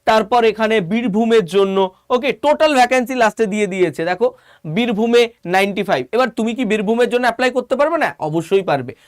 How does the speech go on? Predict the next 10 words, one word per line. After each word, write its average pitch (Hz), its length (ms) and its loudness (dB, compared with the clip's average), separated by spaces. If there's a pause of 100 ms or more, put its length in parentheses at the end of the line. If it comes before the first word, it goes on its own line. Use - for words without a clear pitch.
(300)
তুমি 277 200 2
কি 320 260 4
ডিস্ট্রিক্ট 226 680 -2
প্রেফারেন্স 226 600 2
দিতে 220 280 0
পারবে? 185 380 2 (420)
কোচবিহারে 262 800 2
উনিশ, 196 420 -4 (160)
ঊনত্রিশটা, 220 800 0 (400)
আহ, 240 240 2